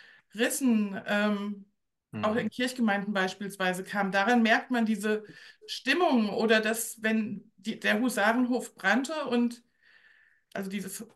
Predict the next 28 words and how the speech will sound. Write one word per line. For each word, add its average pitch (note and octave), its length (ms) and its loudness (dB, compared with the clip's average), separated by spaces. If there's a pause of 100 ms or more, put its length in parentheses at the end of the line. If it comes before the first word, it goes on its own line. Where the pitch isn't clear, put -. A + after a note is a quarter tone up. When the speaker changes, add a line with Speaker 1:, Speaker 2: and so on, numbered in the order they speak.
Speaker 1:
eben, A3+ 300 2
äh, E3+ 180 2 (100)
Speaker 2:
Ja. - 20 -
Speaker 1:
Hotel, G#3+ 320 0
was G#3 180 -8
für G#3+ 100 -6
Geflüchtete B3 540 -10
vorgesehen B3 640 0
war, A3+ 200 4
und A3+ 100 0
es - 120 -12
war G#3 80 -4
erstmal A3+ 340 -4
so A3+ 80 -2
ein A3 80 2
Schweigen G#3 560 0
vorhanden F#3+ 680 -4
und F#3+ 140 -4
man G3+ 180 -2
wusste A#3 300 -4
gar G3+ 240 2
nicht, G3+ 180 -4
mit G#3 180 -4
wem G#3+ 180 -4
kann A#3+ 260 0
ich B3 140 -6
denn G#3+ 180 -2
jetzt G3 380 -8